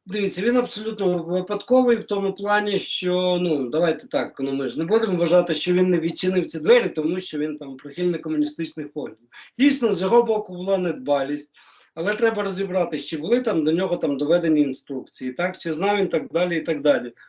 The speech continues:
Те, що його, е, м, ніхто там не знімає з нього провини, да, але слідство і суд має встановити ступінь його провини, там, умисно, неумисно,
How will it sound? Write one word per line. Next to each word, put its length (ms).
Те, 180
що 160
його, 580
е, 500
м, 460
ніхто 280
там 460
не 260
знімає 600
з 120
нього 280
провини, 460
да, 300
але 420
слідство 720
і 120
суд 320
має 320
встановити 580
ступінь 560
його 240
провини, 480
там, 220
умисно, 520
неумисно, 800